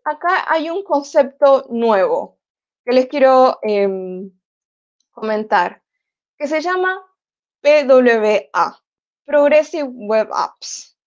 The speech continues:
¿sí? ¿Alguno trabajó con P W A, Progressive Web Apps? Pueden dejar su comentario. Si trabajan en la web,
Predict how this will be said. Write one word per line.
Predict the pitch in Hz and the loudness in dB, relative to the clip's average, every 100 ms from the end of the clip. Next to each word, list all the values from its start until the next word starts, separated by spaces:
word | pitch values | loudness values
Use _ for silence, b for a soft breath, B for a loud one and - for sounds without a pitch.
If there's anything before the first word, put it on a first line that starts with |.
| _ | _
¿sí? | - 254 311 427 b b b b - | -10 -4 -4 -6 b b b b -2
¿Alguno | 214 226 262 277 311 311 294 | 2 4 4 6 6 4 4
trabajó | 269 233 240 254 247 | 2 2 2 2 2
con | 247 233 226 226 208 | 2 2 0 -6 -8
P | 226 | -6
W | 226 226 214 220 214 226 | -6 -4 -6 -6 -4 -2
A, | 226 226 247 233 | 2 2 2 0
Progressive | 214 214 226 262 | -4 -4 -6 -8
Web | 220 214 | -6 -2
Apps? | 262 285 - | -2 -2 -8
Pueden | 240 233 214 | -8 -6 -6
dejar | 214 247 214 240 _ _ _ _ | -6 -2 -2 -4 _ _ _ _
su | - 202 | -20 -12
comentario. | 180 196 196 214 254 254 269 339 - _ _ _ _ _ | -6 -6 -4 -2 -2 0 -2 -2 -6 _ _ _ _ _
Si | _ 269 | _ -10
trabajan | 262 302 370 370 427 | -2 0 0 -2 -2
en | 294 | 0
la | 240 | 0
web, | 226 247 302 | 0 2 2